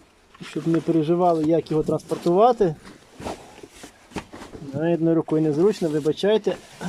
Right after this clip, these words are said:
Отак. Приблизно от до такого стану він складається. Тобто, от. Оце серединка буде, тобто він повністю складний. Єдине, зауважте на те, що він брудний, його треба якимось чином випрати.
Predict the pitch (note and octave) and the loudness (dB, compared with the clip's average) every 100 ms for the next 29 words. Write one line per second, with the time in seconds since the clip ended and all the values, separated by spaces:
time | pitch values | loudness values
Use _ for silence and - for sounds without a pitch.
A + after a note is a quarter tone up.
0 | - - - _ - D#3+ - C#3 B2+ - | -8 -10 -14 _ -6 -6 -4 -6 -6 -14
1 | - - - - - - - - - - | -16 -16 -16 -20 -20 -20 -20 -20 -20 -14
2 | E3+ F3 F#3 B3+ G#3+ G3 G3+ G#3+ F3 F#3 | -8 -6 -4 -4 -2 -2 0 -2 -2 -2
3 | E3+ - G3 F3 - G3+ G#3+ F3 E3 F#3 | -2 0 0 0 0 0 2 -2 -2 -4
4 | - F3 D#3 C3+ A#2+ A#2+ B2 C3+ B2+ D3 | -2 -4 0 -2 -2 -8 -12 -12 -10 -6
5 | D3 B2+ - - _ _ _ _ _ _ | -4 -6 -12 -20 _ _ _ _ _ _
6 | _ _ _ _ _ _ _ _ _ D3+ | _ _ _ _ _ _ _ _ _ -8
7 | D3+ - G#3 - F3+ D#3+ C#3+ C3 B2+ C3+ | -6 -2 -4 0 0 0 0 -4 -6 -4
8 | B2+ B2+ B2+ F3 F#3 F3+ G3 F#3 D#3+ - | -6 -8 -6 -4 -4 -2 -2 -4 -8 -4
9 | D#3+ G#3+ C#4 C#4 _ - - _ C#3+ D3+ | -2 0 0 -2 _ -20 -20 _ -4 -2
10 | D#3 A#3+ B3 F#3 F#3 E3+ F#3+ F#3 E3+ D#3 | 0 0 0 0 -2 0 0 0 -4 -8
11 | F#3+ A3+ - D3 F#3 G3 C#3 F#3+ F3 C#3 | -6 -6 -6 -6 -4 -4 -4 -2 -2 -4
12 | C#3 C3 - C#3+ C#3+ C#3+ G3 - F3 F3+ | -6 -8 -12 -8 -6 -4 -6 -4 -4 -2
13 | F3 D#3 D3+ E3+ F3 E3+ D#3 - F#3+ G3+ | -4 -2 -6 -6 -4 -4 -6 -6 -6 -4
14 | E3+ C3 D3 B2+ C3+ B2 - C3 | -6 -4 -6 -6 -8 -12 -12 -18